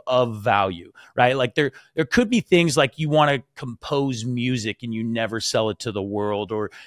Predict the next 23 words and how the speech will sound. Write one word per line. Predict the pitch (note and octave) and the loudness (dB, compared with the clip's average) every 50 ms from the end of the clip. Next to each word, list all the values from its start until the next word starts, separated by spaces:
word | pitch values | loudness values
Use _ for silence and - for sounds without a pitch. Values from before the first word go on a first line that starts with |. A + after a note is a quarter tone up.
| - _ | -18 _
you | C3 B2+ | -6 -4
know, | B2 A2+ A2+ | -2 -2 -2
you, | A2+ A2+ A#2 A#2 A2 - | -2 -2 -4 -4 -6 -8
you | - B2 | -8 -8
do | B2 A2 - C#3+ C3+ C3 C3 B2+ B2 - - _ _ _ | -8 -2 0 2 4 4 4 4 2 0 -4 _ _ _
things | - C#3+ C#3 C3 A#2+ | -4 -2 -2 -2 -2
that | B2+ B2+ A2+ | -2 0 -2
are | A2+ | -2
very | A2+ G#2+ B2+ B2 B2 A#2 G#2+ | -4 -2 -2 0 0 0 -2
hobby | - - - C3+ C#3 B2+ C3 - - C#3 B2+ A#2+ | -4 -6 2 4 6 6 6 4 2 -6 -6 -6
driven, | A2+ A#2 G#2+ A#2+ C3 C3 B2 A2+ A#2+ A#2+ | -6 -8 -4 0 2 2 2 2 0 -2
but | A2 B2 A#2+ - | 0 -2 -2 -2
that | A#2+ - - | -2 -2 2
actually | A#2+ A#2+ A#2+ - - - A#2+ A2+ | 4 4 4 2 0 -2 0 2
have | A#2 A#2+ A2+ | 2 2 0
a | G#2+ | -2
purpose | _ - C#3 B2 - A#2 G#2+ A#2 | _ -2 -4 -2 -2 -4 -10 -8
and | A#2 | -8
you | A2 | -10
create, | - - B2+ B2 B2 | -8 -6 -6 -4 -4
like, | B2 B2+ B2+ _ _ _ _ _ _ - | -4 -6 -6 _ _ _ _ _ _ -8
like, | C#3+ C#3 - - | -8 -6 2 2
there's | G3+ A3 F#3 C#3+ | 2 4 4 0